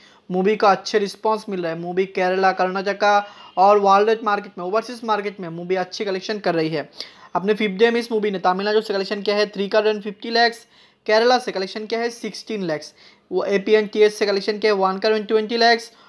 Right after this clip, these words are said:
ओवरसीज मार्केट से कलेक्शन किया है टू करोड़ रुपीज, वर्ल्ड मार्केट से कलेक्शन किया है सेवन करोड़ रुपीज। और इस मूवी का टोटल ग्रॉस कलेक्शन है फाइव डेज का मिलाकर फ़ोर्टी फ़ाइव करोड़ रुपीज। आप लोगों ने अगर अभी तक एनिमी नहीं देखा, हमें लगता है देख लेना चाहिए।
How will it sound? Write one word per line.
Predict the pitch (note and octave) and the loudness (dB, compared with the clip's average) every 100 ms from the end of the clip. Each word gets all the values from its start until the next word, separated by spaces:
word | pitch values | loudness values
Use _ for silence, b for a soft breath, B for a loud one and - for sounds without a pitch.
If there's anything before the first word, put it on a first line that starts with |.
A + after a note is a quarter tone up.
| b - | b -4
ओवरसीज | G3 A#3 A#3 - | 2 2 2 -6
मार्केट | A#3 A3 G#3+ | -2 -2 -2
से | G#3 | -6
कलेक्शन | F#3 F#3 G#3+ | -6 -6 -6
किया | A3 | -4
है | A#3 | -2
टू | A#3 A3 | -4 -4
करोड़ | G3 F#3 | -2 -2
रुपीज, | D#3+ D#3 D#3 - b b - | -4 -8 -12 -12 b b 0
वर्ल्ड | F3+ F#3 F#3+ | 4 4 2
मार्केट | F#3+ F#3+ F#3+ | -4 -6 -8
से | |
कलेक्शन | F#3+ F#3+ G3 | -10 -10 -8
किया | G3+ | -6
है | G3+ | -6
सेवन | G3 F#3 G3 | -4 -6 -6
करोड़ | G#3 A3 | -2 0
रुपीज। | A3+ A#3+ A#3+ | 0 -4 -4
और | A3 | -2
इस | G#3+ A3+ | -2 -4
मूवी | A3+ A#3+ | -4 -2
का | B3 | -4
टोटल | A#3 G3 F#3+ F#3 D#3+ | 0 -2 2 2 2
ग्रॉस | E3+ F#3 | -2 -4
कलेक्शन | - G3+ G3+ G#3+ | -2 -4 -4 -4
है | A3 G#3+ G#3+ B B B | 0 -2 -4 B B B
फाइव | - F#3+ F#3+ | 0 2 2
डेज | F#3+ A#3 A#3 | 4 4 4
का | B3 | -4
मिलाकर | G#3 G3 F#3+ F#3 D3 C#3+ b b _ | -2 2 2 0 -10 -12 b b _
फ़ोर्टी | - F#3+ G3 G3 | 0 2 2 -2
फ़ाइव | A#3+ G3 F3 | -6 -4 -4
करोड़ | F3 D#3+ | -6 -10
रुपीज। | E3 F3+ | -6 -2
आप | F3+ | -2
लोगों | F3+ | -2
ने | F#3+ | -2
अगर | F#3+ F#3+ | 2 2
अभी | F3+ A3 | 2 0
तक | A#3 G#3+ | 0 -2
एनिमी | F#3+ G#3 G#3+ | -4 -4 -4
नहीं | G3 E3+ | -4 -4
देखा, | E3 F3 | -4 -4
हमें | E3+ F3 | -4 -6
लगता | F3+ | -6
है | F3+ | -2
देख | F3+ F#3 | -2 0
लेना | G3+ G#3 | -2 0
चाहिए। | G#3 G#3+ G#3+ G#3+ | 0 2 4 2